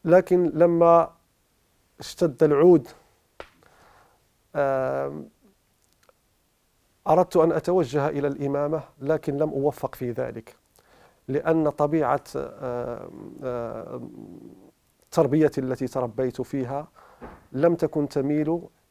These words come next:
إلى أن، أن، إلى الإمامة وإلى، آه، آم، الاشتغال في بيت الله. أي نعم، كنت،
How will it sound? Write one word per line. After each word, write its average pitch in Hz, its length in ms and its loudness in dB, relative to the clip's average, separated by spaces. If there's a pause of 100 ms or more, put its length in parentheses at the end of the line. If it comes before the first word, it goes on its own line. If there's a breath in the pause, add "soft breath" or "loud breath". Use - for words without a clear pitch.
(120)
إلى 139 160 0
أن، 131 260 -6
أن، 131 340 -6
إلى 127 180 -6
الإمامة 123 640 -6
وإلى، 120 680 -4
آه، 110 640 -12 (680 soft breath)
آم، 113 680 -10 (140)
الاشتغال 135 720 -2 (180)
في 135 300 -4
بيت 127 300 -4
الله. 120 340 -8 (1400 soft breath)
أي 156 120 4
نعم، 156 440 0 (420)
كنت، 151 360 -2